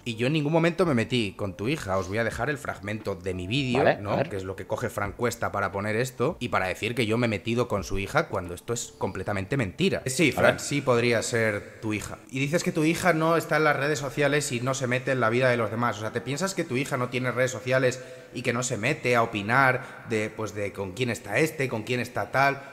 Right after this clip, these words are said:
Speaker 1: O sea, ¿te piensas de verdad que tu hija o cualquier otra chica, mm, de veinte años esté en las redes sociales y opine sobre relaciones, sobre si este está con tal? O sea, ¿es, de verdad eso te parece algo raro, algo de una moda woke?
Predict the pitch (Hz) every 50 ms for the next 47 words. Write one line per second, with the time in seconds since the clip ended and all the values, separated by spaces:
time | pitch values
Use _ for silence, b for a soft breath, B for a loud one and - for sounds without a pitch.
0 | - - 123 117 110 - - - - - - - - 127 127 139 147 170 185 185
1 | 220 226 247 240 - 143 143 147 147 139 139 127 135 139 160 156 - - 147 143
2 | - 135 143 190 220 - 175 147 131 - 156 160 160 180 165 160 185 220 262 302
3 | 311 214 180 - 214 226 175 - 147 113 - - - 143 139 139 135 131 135 139
4 | 139 139 135 131 131 131 131 143 160 165 160 156 139 139 151 160 165 151 135 123
5 | - - 147 139 123 - - 160 160 165 170 160 147 143 147 156 160 165 151 -
6 | 117 - - 151 165 165 156 151 143 131 - - - 151 143 127 120 - 180 190
7 | 185 160 123 104 - - 143 131 131 127 117 123 127 120 113 - 160 165 170 160
8 | 151 - 131 127 127 127 127 147 135 135 151 131 - 151 143 - 127 123 120 -
9 | 147 151 - 127 139 139 147 139 139 139 139 131 123 120 131 143 175 196 180 143
10 | 131 131 139 135 147 143 139 131 135 131 123 127 127 135 147 165 156 139 131 127
11 | 139 135 135 135 127 B B B B B B - - 156 151 143 131 131 131 131
12 | 139 139 131 120 110 117 120 120 135 165 - -